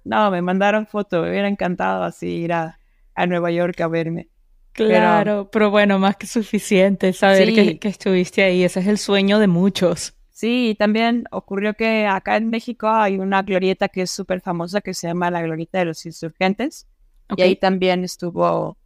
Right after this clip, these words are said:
Speaker 1: pues, la parte de la publicidad. Sí.
Speaker 2: Felicitaciones por
Speaker 1: Sí,
Speaker 2: eso.
Speaker 1: muchas gracias.
Speaker 2: No, mira, y ahorita que me, que estamos hablando lo de musas latinas, eh,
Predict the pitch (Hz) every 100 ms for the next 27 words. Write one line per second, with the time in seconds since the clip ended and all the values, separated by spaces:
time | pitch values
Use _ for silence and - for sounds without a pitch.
0 | _ _ _ _ _ _ _ 196 - 196
1 | 175 165 175 170 165 165 165 160 - _
2 | _ _ _ _ _ 165 165 _ _ _
3 | _ _ 220 208 202 185 180 - 180 180
4 | - 202 185 220 208 214 262 220 208 -
5 | 190 196 _ _ - - - - 226 214
6 | - 226 233 214 196 196 196 214 226 240
7 | 214 208 - 180 - 208 202 190 190 190
8 | 190 185 202 190 208 208 202 190 196 190
9 | 190 - - - - - 214 196 196